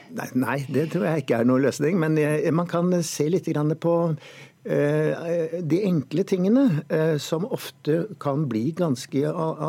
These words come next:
alvorlige. For eksempel på badestranden så se-,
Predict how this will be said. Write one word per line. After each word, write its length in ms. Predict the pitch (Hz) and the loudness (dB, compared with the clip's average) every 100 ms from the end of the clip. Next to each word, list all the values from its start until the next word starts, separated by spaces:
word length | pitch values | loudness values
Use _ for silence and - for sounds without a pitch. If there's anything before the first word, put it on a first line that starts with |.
| 160 | 0
alvorlige. 440 | 120 123 208 285 165 - - - - - - | 2 4 2 0 -4 -16 -20 -20 -20 -20 -2
For 120 | 196 | -2
eksempel 360 | 196 165 165 | 0 -2 -2
på 160 | 160 170 | -2 -2
badestranden 640 | 170 110 110 139 139 247 | 0 -2 -2 -2 2 2
så 140 | 240 175 | 0 -6
se-, 260 | - 151 | -4 -4